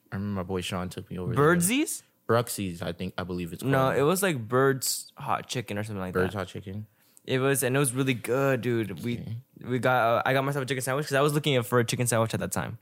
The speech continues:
Speaker 2: Like,
Speaker 1: Okay.
Speaker 2: I need to find a good ass one, and I'm glad that they're, like, bringing more here in Corona.
Speaker 1: Yeah,
Speaker 2: Or
Speaker 1: chicken spots. They're really catering to the, to the, to the people.
Speaker 2: Chicken sandwich,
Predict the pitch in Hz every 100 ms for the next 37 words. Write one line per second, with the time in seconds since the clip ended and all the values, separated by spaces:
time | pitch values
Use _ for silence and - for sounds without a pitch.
0 | - 107 85 101 - _ _ - 104 98
1 | - - - - - - - - - _
2 | _ - 123 120 131 135 117 113 107 104
3 | 113 110 104 101 104 98 92 90 90 98
4 | _ 95 92 87 87 113 _ - 87 92
5 | 90 85 87 85 - - 90 98 95 -
6 | 92 90 87 90 87 85 - _ _ -
7 | - 85 82 95 - 92 - 90 - 87
8 | - _ _ _ _ _ _ _ _ _
9 | _ _ _ - 113 110 107 92 69 53